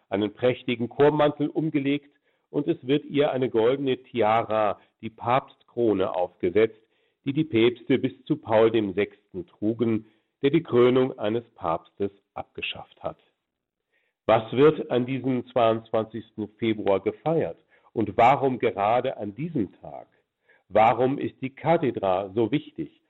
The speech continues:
und wofür steht sie? Der heilige oder apostolische Stuhl ist ja die offizielle Bezeichnung des Papsttums in seiner Eigenschaft als Völkerrechtssubjekt im diplomatischen Verkehr.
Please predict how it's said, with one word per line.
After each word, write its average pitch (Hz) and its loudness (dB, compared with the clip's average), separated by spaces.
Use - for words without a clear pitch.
und 107 -4
wofür 110 0
steht 135 -8
sie? 67 -20
Der 117 2
heilige 143 4
oder 110 0
apostolische 139 -2
Stuhl 156 2
ist 160 -2
ja 165 6
die 151 -2
offizielle 143 0
Bezeichnung 127 -2
des 117 -12
Papsttums 113 -2
in 127 0
seiner 104 0
Eigenschaft 120 -2
als 95 -4
Völkerrechtssubjekt 113 -2
im 120 -4
diplomatischen 101 -2
Verkehr. - -6